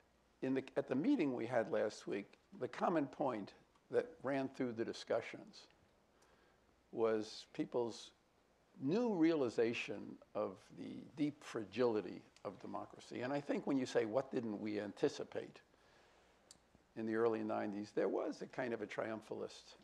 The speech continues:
view of democracy, the end of history, the inevitability of democracy, and so forth. Even though, you know, people who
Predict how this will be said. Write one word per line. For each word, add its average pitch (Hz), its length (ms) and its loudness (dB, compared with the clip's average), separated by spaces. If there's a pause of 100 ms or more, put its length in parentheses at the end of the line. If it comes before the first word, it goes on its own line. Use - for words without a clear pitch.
(160)
view 104 360 -4
of 98 140 -8
democracy, 107 760 -6
the 107 80 -6
end 110 140 -4
of 104 80 -8
history, 139 480 0
the 107 100 -4
inevitability 110 760 2
of 110 120 -2
democracy, 117 520 -4
and 107 80 -4
so 113 200 4
forth. - 260 -8 (560)
Even 208 240 2
though, 127 280 8
you 135 140 -2
know, 117 200 4
people 135 360 0
who 113 320 0